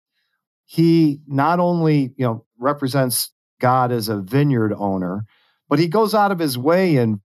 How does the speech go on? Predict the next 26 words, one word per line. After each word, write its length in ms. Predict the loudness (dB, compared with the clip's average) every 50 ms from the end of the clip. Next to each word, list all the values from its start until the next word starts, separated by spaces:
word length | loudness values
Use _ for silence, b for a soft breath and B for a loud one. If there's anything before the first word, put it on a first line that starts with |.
| _ _ _ -10
I 40 |
think 160 | -8 -4 -2 -2
it's 80 | -2 -2
verse 300 | 0 0 0 0 -2 -4
thirty-three, 680 | -2 0 0 2 0 -2 -2 -4 -4 -2 -2 0 0 -2
to 80 | -4
say, 280 | -4 -2 0 0 2 2
you 80 | 2
know, 140 | 2 0 0 0
how 200 | 0 0 0 2
he 120 | 0 0
improves 680 | -2 -2 -6 -12 -16 -6 -2 2 2 2 2 0 -2 -2
his 180 | -4 -4 -4 -2
land, 540 | 0 0 0 0 0 -2 -4 -8 -12 -16 b b b b b b b _
how 220 | -2 -2 0 -2
he 200 | -2 -4 -6 -6
hedges 560 | -4 -2 0 0 2 2 2 2 2 0 0
his 380 | 0 0 0 0 0 -2 -6 b b b b b -4
vineyard 560 | 0 2 4 4 4 4 4 4 4 2 2
and 100 | 0 -2
he 80 | -2 -2
builds 280 | 0 0 0 0 -2
a 60 | -6 -10
tower. 720 | -10 -6 -2 0 2 2 2 2 0 0 0 -2 -4 -6 b b b b b b
And 200 | b -6 -6 -2
basically 760 | 0 0 0 0 -2 -4 -6 -6 -2 -2 0 2 2 2 0